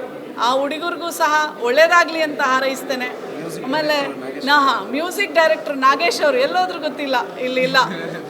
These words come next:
ಆ, ಭಾಳ, ಭಾಳ ಚೆನ್ನಾಗೆ ಆ ಮ್ಯೂಸಿಕ್ನ ಕೇಳ್ತಾ ಇದ್ರೆ ಪ್ರತಿಯೊಂದು ಸಾಲಲ್ಲೂ ಎಷ್ಟೊಂದು ಅರ್ಥ ಇದೆ. ನಿಜವಾಗ್ಲೂ ಇವತ್ತು ಈ ಒಂದು ಸಮಯಕ್ಕೆ ಈ ಥರ ಸಿನಿಮಾಗಳು ಬರಬೇಕು.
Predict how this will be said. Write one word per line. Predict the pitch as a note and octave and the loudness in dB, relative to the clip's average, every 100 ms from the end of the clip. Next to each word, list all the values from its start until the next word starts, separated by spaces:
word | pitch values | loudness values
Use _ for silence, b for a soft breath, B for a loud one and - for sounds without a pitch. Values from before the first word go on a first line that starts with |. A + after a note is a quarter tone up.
| - | -2
ಆ, | C#4+ D#4 D4 C#4 - - - | -2 -2 -8 -10 -10 -4 4
ಭಾಳ, | A3+ C#4+ G#4 G4+ | 8 8 8 6
ಭಾಳ | C4 A#3+ G#3 C4+ E4+ | 2 -2 2 2 2
ಚೆನ್ನಾಗೆ | E4+ D4 D4 C#4+ C#4+ B3+ A#3+ - - - | 0 -2 0 0 0 0 -4 -10 -6 2
ಆ | A#3 | 4
ಮ್ಯೂಸಿಕ್ನ | B3+ C#4 G#4 A#4 G#4+ G#4+ F#4 - | 4 4 4 4 2 0 -2 0
ಕೇಳ್ತಾ | D#4 E4+ F4+ F4+ | 4 4 6 4
ಇದ್ರೆ | D#4+ D#4+ D#4+ | 4 2 0
ಪ್ರತಿಯೊಂದು | - D#4 - B3 G#4 G#4 G#4 G4+ | 2 -2 -2 0 0 2 -2 -6
ಸಾಲಲ್ಲೂ | - D4+ D4+ E4+ E4+ E4 | -2 4 4 4 2 0
ಎಷ್ಟೊಂದು | D4+ C#4 - A#3+ G4+ A4 F4 | 0 -2 -2 2 4 6 6
ಅರ್ಥ | - - | 4 2
ಇದೆ. | D#4 C#4+ C4+ A3 - - - - B3 | 4 4 0 -6 -10 -10 -10 -8 -6
ನಿಜವಾಗ್ಲೂ | C4+ D4 E4+ E4 D#4+ C#4 - | -4 4 4 4 -4 -4 -8
ಇವತ್ತು | C4 D#4+ - F4+ F4 E4+ - - - - - - - - - - | 2 4 4 -2 -6 -6 -10 -14 -12 -12 -10 -12 -12 -12 -12 -4
ಈ | D4+ G4+ | 2 4
ಒಂದು | G#4 F#4 F4+ F4 | 4 2 -2 -4
ಸಮಯಕ್ಕೆ | D#4+ D4+ E4 D#4+ - C#4+ C4+ - - - - - C#4 | -2 -2 0 0 -2 -4 -4 -8 -12 -14 -14 -8 -8
ಈ | |
ಥರ | D4+ E4+ E4 D#4 | 0 2 4 2
ಸಿನಿಮಾಗಳು | C#4+ D4+ D4+ C#4+ C#4 | -4 -2 0 2 0
ಬರಬೇಕು. | C4 C4 C#4+ - C4 | 2 2 0 0 -4